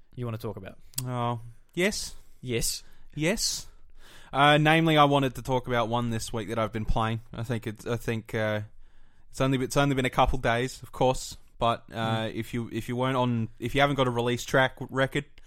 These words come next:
Speaker 2: of what's coming out this year so far, I've been playing Hyrule Warriors. What have you been playing?
Speaker 1: Uh, I haven't been playing too much. I've just been sort of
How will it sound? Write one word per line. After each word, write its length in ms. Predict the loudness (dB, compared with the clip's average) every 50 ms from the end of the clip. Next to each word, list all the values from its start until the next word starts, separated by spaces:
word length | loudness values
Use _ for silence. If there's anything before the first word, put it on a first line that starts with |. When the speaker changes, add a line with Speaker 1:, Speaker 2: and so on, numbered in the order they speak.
| -20 -20 _ -8 -6
Speaker 2:
of 100 | -2 0
what's 180 | 0 -2 0
coming 280 | 0 2 2 2 2 0
out 160 | -2 -2 -2
this 200 | -2 -2 -2 -2
year 120 | -2 -2
so 180 | -2 0 -2 -2
far, 240 | -2 0 0 0 0
I've 60 | 0
been 100 | -2 -4
playing 240 | -4 -4 -4 -4 -4
Hyrule 280 | -4 -2 -2 -2 -2 -2
Warriors. 480 | -2 -2 0 -2 -2 -4 -6 -12 -18 -20 _ _ _ _ _ _ _ _ _ _ _ _ _ -20 -20 -20 _ -14 -10
What 80 | -10
have 100 | -8 -6
you 80 | -6 -6
been 140 | -8 -8 -6
playing? 320 | -4 -4 -2 -2 -4 -6 -10 -14 -20 _ _ -20 _ _ _ _ _ _ _ _ _ -20 -20 -20 _ _ -20 -20 -8 0
Speaker 1:
Uh, 200 | 4 8 8 8 8
I 140 | 8 8 6
haven't 240 | 6 2 -2 -6 -6
been 200 | -6 -6 -6 -6
playing 260 | -8 -6 -8 -8 -8
too 120 | -8 -10 -10
much. 220 | -10 -10 -10 -8
I've 100 | -8 -8
just 140 | -8 -6 -4
been 320 | -2 -2 -2 -2 -2 -4 -4
sort 220 | -4 -2 -2 -2
of 180 | -2 -4 -4